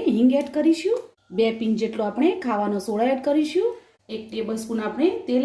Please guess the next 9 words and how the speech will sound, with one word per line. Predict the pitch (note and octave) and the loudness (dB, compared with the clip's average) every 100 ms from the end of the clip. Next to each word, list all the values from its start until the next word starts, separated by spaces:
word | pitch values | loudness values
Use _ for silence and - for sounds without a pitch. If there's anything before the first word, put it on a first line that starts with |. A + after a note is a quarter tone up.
| C#4+ | 2
એડ | C#4+ | 0
કરીશું | D4 D#4+ D#4+ F#4+ B4 - - - - _ _ | 2 4 2 -2 -2 -4 -6 -10 -18 _ _
અને | G#3 A3 G4 - | -2 2 4 4
સૌથી | G#3 - A#3 | 2 0 0
પહેલાં | G#3+ G#3+ | 2 2
આપણે | F#3+ A4 | 2 0
આ | B3 A3 | 0 0
બધા | E3 - - G#3 | -2 -8 -2 2
જ | D4 | 4